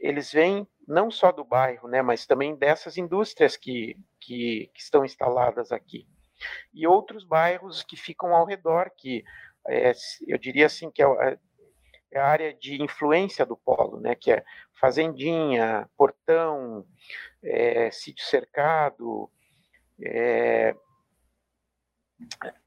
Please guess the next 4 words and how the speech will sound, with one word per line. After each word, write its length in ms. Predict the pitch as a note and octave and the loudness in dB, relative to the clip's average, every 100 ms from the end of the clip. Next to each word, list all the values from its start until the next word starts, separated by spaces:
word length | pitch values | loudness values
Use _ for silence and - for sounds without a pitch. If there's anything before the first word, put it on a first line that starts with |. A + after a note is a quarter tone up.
| _ | _
Capão 380 | - C#3+ E3 E3 | -4 0 -2 -2
Raso, 720 | - D#3+ D#3+ B2+ - A#2+ B2 | 0 0 0 -2 -6 -4 -2
Novo 340 | A#2+ C3+ D3+ | 2 2 2
Mundo. 580 | D3+ E3 F3 D3 A#2 A2+ | -2 0 0 -2 -4 -6